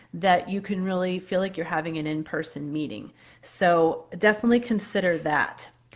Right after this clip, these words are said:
Um, so I get this question all the time, you know, is it okay to have more than one accountability partner? Definitely. Um, you can have one, and you can have what I call, like, a mini mastermind where you have, like,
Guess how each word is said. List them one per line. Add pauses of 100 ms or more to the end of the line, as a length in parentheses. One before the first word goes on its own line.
(400)
Um, (640)
so
I
get
this
question
all
the
time, (360)
you
know,
is
it
okay
to
have
more
than
one
accountability
partner? (640)
Definitely. (160)
Um, (280)
you
can
have (100)
one, (720)
and
you
can
have
what
I
call,
like,
a
mini
mastermind
where
you
have,
like,